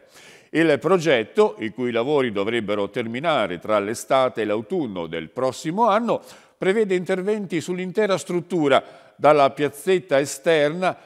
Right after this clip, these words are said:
alle radicate riconsiderazioni degli allestimenti del sistema illuminotecnico, sensoriale e cognitivo. Ebbene, una maggiore, una migliore esposizione anche dal punto di vista didattico, perché un museo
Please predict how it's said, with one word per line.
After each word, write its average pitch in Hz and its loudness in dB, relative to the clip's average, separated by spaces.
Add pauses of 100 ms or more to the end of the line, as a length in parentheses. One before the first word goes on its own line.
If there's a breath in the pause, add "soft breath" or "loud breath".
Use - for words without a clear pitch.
(180 loud breath)
alle 151 2
radicate 170 2
riconsiderazioni 180 -2
degli 147 -4
allestimenti 143 -4
del 123 -6
sistema 143 -8
illuminotecnico, 131 -4 (300 loud breath)
sensoriale 135 -2
e 117 -8
cognitivo. 147 -6 (260 soft breath)
Ebbene, 110 -10
una 101 -8
maggiore, 107 -6
una 104 -10
migliore 120 -4
esposizione 165 -10
anche 151 -8
dal 107 -6
punto 143 -10
di 90 -8
vista 127 -8
didattico, 92 -4
perché 92 -10
un 98 -14
museo 120 -6